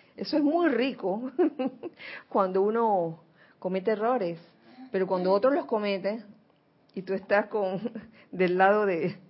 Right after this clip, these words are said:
el amor al poder, imperdonable lo que hizo. <laughs>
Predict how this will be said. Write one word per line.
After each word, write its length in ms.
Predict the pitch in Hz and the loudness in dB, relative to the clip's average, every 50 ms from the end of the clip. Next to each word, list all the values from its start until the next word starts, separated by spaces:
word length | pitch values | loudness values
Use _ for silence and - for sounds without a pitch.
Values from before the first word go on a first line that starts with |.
| - - | -2 0
el 160 | 247 208 202 | 0 2 2
amor 300 | 196 185 185 190 190 196 | 2 0 2 2 2 4
al 160 | 202 208 208 | 4 2 2
poder, 540 | - 185 180 185 185 185 185 196 202 220 - - _ _ - - _ _ _ _ _ _ _ _ _ _ _ _ _ _ _ _ _ _ _ _ _ _ _ _ _ _ _ | -2 -4 -2 0 2 2 2 2 0 -2 -10 -20 _ _ -20 -20 _ _ _ _ _ _ _ _ _ _ _ _ _ _ _ _ _ _ _ _ _ _ _ _ _ _ _
imperdonable 1400 | 220 214 220 220 220 220 - - 269 262 - 220 214 202 226 208 214 220 254 277 277 269 254 233 220 208 202 202 202 | 0 2 2 2 2 2 4 4 4 4 4 2 2 4 4 4 4 4 4 6 8 8 8 6 4 2 2 2 2
lo 160 | 196 196 190 | 2 0 0
que 140 | - 254 - | -2 -4 -4
hizo. 340 | - 254 - - - 190 | -4 -6 -8 -10 -12 -12
<laughs> 80 | - 127 | -12 -10